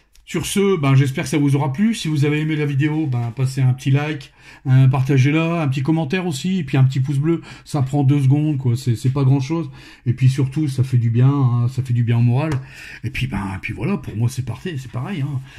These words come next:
Plus il y a de pouces bleus, et plus, plus je suis motivé pour vous faire d'autres choses. Malgré que j'ai déjà plein de choses de prévues pour vous. Donc j'espère que ça vous aura plu, euh, tout ça. Je mets encore tout en route, hein, euh, la, la chaîne fêtera bientôt ses un an.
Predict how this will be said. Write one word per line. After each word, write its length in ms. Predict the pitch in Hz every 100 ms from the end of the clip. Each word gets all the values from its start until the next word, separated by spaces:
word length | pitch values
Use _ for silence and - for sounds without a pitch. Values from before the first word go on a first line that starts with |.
| - - _ _ _ -
Plus 120 | 139
il 40 | 135
y 20 |
a 40 |
de 60 | 131
pouces 180 | 135 135
bleus, 300 | 151 185 143
et 40 |
plus, 340 | 127 147 139
plus 140 | 131 143
je 120 | 131
suis 360 | 123 117 117 117
motivé 480 | 131 131 131 151
pour 140 | 160 123
vous 80 | 113
faire 180 | 135
d'autres 160 | 120 139
choses. 340 | 131 214 151 - - - - - -
Malgré 360 | 113 127 131 143
que 40 |
j'ai 100 | 131
déjà 200 | 127 127
plein 160 | 131 135
de 60 |
choses 180 | 131 135
de 60 | 131
prévues 340 | 131 131 131
pour 140 | 131
vous. 260 | 127 175 202 _ _ _ _ _ _ _ - - -
Donc 100 | -
j'espère 300 | 107 131 170
que 60 | -
ça 100 | 160
vous 200 | 151 151
aura 200 | 151 147
plu, 300 | 190 208 214 - - _ _ _ 139
euh, 400 | 143 139 135 131
tout 140 | 135
ça. 340 | 135 190 220 233 _ _ _ _ _ 139
Je 160 | 127 139
mets 60 |
encore 300 | 143 135 139
tout 180 | - 131
en 80 | 147
route, 280 | 147 160 143
hein, 240 | 143 135
euh, 840 | 120 120 127 - - - - 139 135
la, 100 | 135
la 220 | 131 143
chaîne 240 | 131 165
fêtera 400 | 135 147 131 139
bientôt 320 | 135 139 135 131
ses 160 | 139
un 180 | 139 139
an. 240 | 147 185